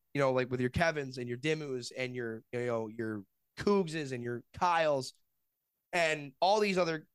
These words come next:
guys and gals that play this game and make content on it, it's relatively a, I'm, I'm obviously a small fish in a really big pond right now.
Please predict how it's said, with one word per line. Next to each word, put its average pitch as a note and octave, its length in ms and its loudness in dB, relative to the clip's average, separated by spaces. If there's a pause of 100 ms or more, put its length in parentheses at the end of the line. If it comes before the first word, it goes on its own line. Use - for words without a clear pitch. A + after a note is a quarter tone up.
(100)
guys E3 300 6
and D#3 100 -2
gals D#3+ 320 4
that C#3 180 2
play E3+ 220 4
this D#3+ 220 2
game D3+ 300 4
and C3+ 160 0
make D#3 220 2
content F3 500 2
on A#2 160 2
it, B2+ 120 -4 (160)
it's - 360 -2 (680)
relatively A3+ 540 4
a, G#3 60 2 (320)
I'm, G3+ 140 2
I'm F#3+ 280 2
obviously G#3 440 2
a F#3 40 2
small F3+ 340 0
fish F3+ 260 -2
in E3+ 100 -2
a D#3 40 2
really D#3+ 220 2
big E3+ 220 -2
pond F3 280 0
right G#2+ 100 -6
now. F#2+ 180 -10